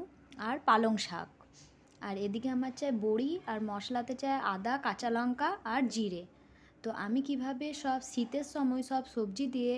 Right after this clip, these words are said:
টাটকা পালং শাকের ঘন্ট বানাই, চলুন আপনারা দেখতে থাকুন। ফার্স্টে আমি একটা কড়া চাপিয়ে দিয়েছি, কড়ার মধ্যে তেল দিয়ে দিয়েছি, সর্ষের তেল, এবং তেলটা আমার গরম হয়ে গেছে।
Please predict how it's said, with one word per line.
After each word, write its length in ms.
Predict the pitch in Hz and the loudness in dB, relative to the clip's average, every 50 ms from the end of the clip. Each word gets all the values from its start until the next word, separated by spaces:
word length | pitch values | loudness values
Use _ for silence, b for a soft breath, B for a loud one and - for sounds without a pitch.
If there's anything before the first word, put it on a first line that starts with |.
| 269 277 B B B B B | -2 -6 B B B B B
টাটকা 320 | - 226 220 220 - 277 269 | -4 -4 -4 -2 -2 -2 -2
পালং 340 | 254 247 220 214 233 254 262 | 0 2 2 2 2 2 0
শাকের 340 | 240 - 277 262 240 262 269 240 | 0 -2 -4 -2 -2 -2 -2 0
ঘন্ট 300 | 220 214 208 220 226 254 | -2 -2 -2 -2 -2 -2
বানাই, 340 | 233 240 254 254 285 330 320 | 0 0 2 2 0 0 -2
চলুন 320 | - 330 311 285 269 233 226 | -4 -4 -2 0 0 0 0
আপনারা 360 | 214 - - 254 254 277 311 | -2 -4 -4 -2 -2 -2 0
দেখতে 320 | 294 285 254 240 - 254 208 | 2 2 2 2 2 -2 -2
থাকুন। 340 | 208 190 180 - 180 175 - - B B B B B B B - | -2 -4 -6 -8 -10 -12 -12 -14 B B B B B B B -6
ফার্স্টে 320 | - 262 269 254 - - 359 | -2 0 0 0 0 2 2
আমি 160 | 339 330 339 | 2 2 0
একটা 220 | 330 320 320 - 320 | -2 -2 -2 -4 -2
কড়া 260 | 320 269 214 214 240 | 2 2 4 4 2
চাপিয়ে 300 | 247 - 285 277 294 285 | 0 -2 -4 -4 -4 -4
দিয়েছি, 240 | 269 302 277 277 - 320 | -4 -4 -4 -6 -8 -6
কড়ার 280 | 320 - 226 226 240 247 | -4 -2 -2 0 0 0
মধ্যে 240 | 254 277 254 285 294 | 0 0 0 0 -2
তেল 240 | 277 - 233 220 226 233 | -2 0 0 0 2 0
দিয়ে 140 | 247 262 240 | -2 -2 0
দিয়েছি, 280 | 269 277 262 - 302 285 | 0 -2 -2 -2 -4 -8
সর্ষের 440 | 277 - 226 202 208 - 262 262 254 - | -4 -4 -4 -4 -2 -4 -4 -6 -4 -4
তেল, 160 | - 277 285 320 339 B B B B B - | -2 -2 -2 -2 -4 B B B B B -10
এবং 160 | 226 226 262 269 247 | -4 0 0 0 2
তেলটা 380 | - 240 220 220 233 226 262 262 | 2 2 2 2 2 2 2 2
আমার 200 | 254 247 262 269 254 | 4 2 2 0 2
গরম 300 | 226 214 202 202 226 240 240 | 2 2 2 2 2 0 0
হয়ে 200 | 220 240 254 254 | 0 -2 -2 -2
গেছে। 360 | 247 254 254 247 - - 285 | -2 -2 -2 -2 -4 -4 -4